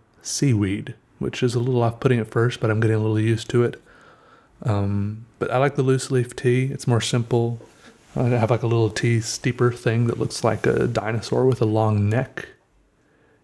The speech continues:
And, uh, yeah, that's about it. I don't know. So, um, <clears throat> so I'm about to pour that coffee into the cup in a couple minutes. Don't let me forget. I don't, I guess,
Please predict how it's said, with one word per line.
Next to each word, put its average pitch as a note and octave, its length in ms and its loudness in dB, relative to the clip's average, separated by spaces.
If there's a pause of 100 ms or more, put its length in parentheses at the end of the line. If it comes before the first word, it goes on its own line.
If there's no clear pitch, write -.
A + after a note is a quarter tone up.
(160)
And, F#2 520 2
uh, F2+ 380 0 (1500)
yeah, C3+ 100 2
that's F#2+ 220 -2
about G2 280 2
it. G#2+ 220 -2 (2250)
I B2 60 -2
don't A2 80 2
know. G#2 160 -2 (560)
So, G#2+ 280 2
um, G#2 320 -2 (200)
<clears throat> C3 680 0 (120)
so G#2+ 220 0
I'm G#2+ 80 0
about B2+ 180 4
to B2 80 -4
pour B2+ 180 -2
that A#2+ 160 0
coffee A#2 300 0
into A2 160 0
the G#2+ 80 2
cup A2 220 0
in G#2+ 60 2
a G2 60 0
couple C3 300 2
minutes. A2 400 -2
Don't B2 160 2
let A#2+ 100 2
me A#2 60 0
forget. A#2 480 0 (640)
I A#2+ 60 0
don't, A2 160 0
I A#2+ 100 2
guess, B2 180 2